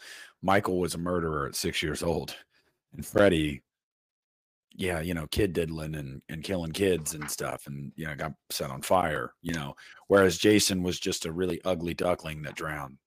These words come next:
<laughs> Like, what did he do wrong? Um, <clears throat> I'm telling you, dude, that might happen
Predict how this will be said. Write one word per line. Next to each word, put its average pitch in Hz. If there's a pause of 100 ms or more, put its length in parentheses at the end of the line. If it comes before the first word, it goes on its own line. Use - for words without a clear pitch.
(200)
<laughs> - (280)
Like, - (800)
what 120
did 107
he 101
do 76
wrong? 65 (1300)
Um, 85 (240)
<clears throat> - (1080)
I'm 151
telling 220
you, 214
dude, 180 (600)
that 180
might 196
happen 123